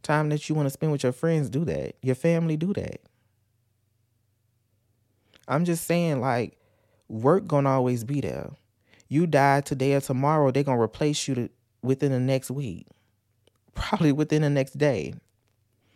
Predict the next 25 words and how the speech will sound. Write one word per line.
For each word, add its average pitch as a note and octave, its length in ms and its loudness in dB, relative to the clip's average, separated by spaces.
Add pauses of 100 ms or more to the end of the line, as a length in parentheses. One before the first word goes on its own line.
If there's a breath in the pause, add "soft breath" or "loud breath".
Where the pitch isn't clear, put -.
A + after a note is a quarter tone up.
(1200)
You E3+ 140 2
know F#3 60 4
what F3 100 4
I'm F3+ 60 0
saying? E3+ 260 0
We F3 140 0
can't E3+ 280 -2
be, D#3+ 360 -2 (500 soft breath)
we F3 140 0
can't E3 400 -2 (260)
live D3+ 360 4
and C3 140 2
die B2+ 200 2
for B2 120 -6
these G2+ 260 -4
jobs. - 640 -6 (2750)
We B2+ 160 -4
gotta C3+ 200 6
be C3+ 140 2
able B2 100 2
to A#2 60 -2
take C#3 220 0
care B2 220 -4
of F#2+ 60 0
ourselves. A2 560 -4